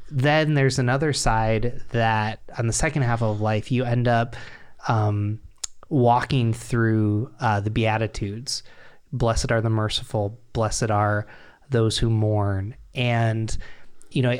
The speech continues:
I think the transformation of following Jesus Christ, why does success hurt my relationships? I'm not, the, the Ten Commandments are simple, but they're hard.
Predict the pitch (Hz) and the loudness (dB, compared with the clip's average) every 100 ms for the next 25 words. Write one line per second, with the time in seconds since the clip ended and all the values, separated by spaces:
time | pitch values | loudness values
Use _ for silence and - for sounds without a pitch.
0 | - 131 123 165 156 - 127 127 - 147 | 0 -2 0 -2 -2 -6 -2 0 2 2
1 | 143 - 135 123 123 117 - 117 120 120 | 0 0 0 0 0 -2 0 0 2 0
2 | 117 117 107 110 - 120 113 104 - - | -2 -4 -2 -4 -2 0 0 0 -4 -12
3 | - - - - 110 113 123 120 - - | -18 -18 -10 0 2 2 0 0 -2 0
4 | 117 - 123 120 110 104 104 110 - 113 | -2 0 -2 -2 -2 0 0 0 0 -2
5 | - 107 - - - - - - - - | 0 -2 -4 -16 -18 -20 -20 -20 -20 -20
6 | - - 139 139 - - - 147 147 - | -20 -18 -18 -18 -20 -6 0 2 0 -4
7 | - 165 135 139 131 131 _ _ - 135 | -12 -2 4 4 2 -4 _ _ -2 0
8 | 139 175 208 196 180 151 143 139 - 113 | 2 2 2 2 2 2 2 2 2 -2
9 | - 131 127 135 120 - 98 87 101 98 | 0 0 2 0 0 0 -2 0 0 0
10 | 135 | -2